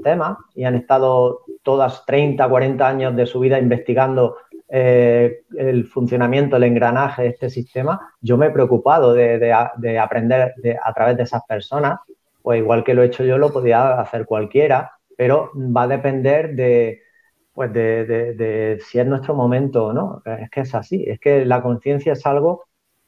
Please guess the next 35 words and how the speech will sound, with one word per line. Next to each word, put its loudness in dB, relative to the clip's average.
como -2
ya 2
he -4
explicado -2
desde -2
el -4
principio, -2
individual, 0
que -2
llega 0
cuando -2
tiene -2
que 0
llegar 2
y -4
que -4
llega 0
también -6
a -4
través -2
de 2
determinadas -2
experiencias 2
y 4
que -2
a 2
personas -2
les 2
va 0
a 0
llegar 0
y 0
a 0
otras -6
no. -8